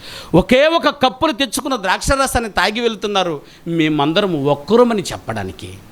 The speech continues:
ఇంత గొప్ప ధన్యత ఈ లోకంలో ఎక్కడ ఉందో చెప్పండి ప్రియులారా. ఒక ఇల్లు ఉంటే, ఇంట్లో నలుగురు ఉంటే నలుగురికి నాలుగు ప్లేట్లు ఉన్నాయి.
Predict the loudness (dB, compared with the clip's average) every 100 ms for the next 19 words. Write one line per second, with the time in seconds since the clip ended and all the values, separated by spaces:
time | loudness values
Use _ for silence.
0 | -20 -20 -20 -20 -20 -20 -14 0 2 4
1 | 2 0 2 2 2 2 2 2 2 0
2 | -6 -6 -6 -6 -6 -6 -6 -6 -6 -4
3 | -4 -6 -12 -20 -20 -20 -20 -20 -20 -20
4 | -20 -20 -20 -20 -2 -2 0 0 2 2
5 | 2 0 0 -2 0 0 0 0 0 0
6 | 0 2 0 0 2 2 2 0 2 0
7 | 0 -2 -4